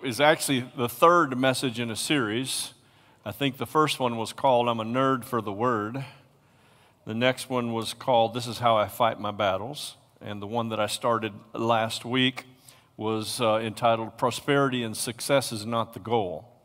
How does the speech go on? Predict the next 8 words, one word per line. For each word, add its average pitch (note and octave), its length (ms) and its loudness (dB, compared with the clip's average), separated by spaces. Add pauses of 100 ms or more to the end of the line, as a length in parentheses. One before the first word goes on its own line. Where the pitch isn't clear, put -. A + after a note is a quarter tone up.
(840)
And A#2 320 -4
we, C3 440 4 (360)
um, G#2+ 680 -14
talked C#3 320 0
a - 20 2
little C#3 220 -2
bit C3 180 -2
about B2+ 460 2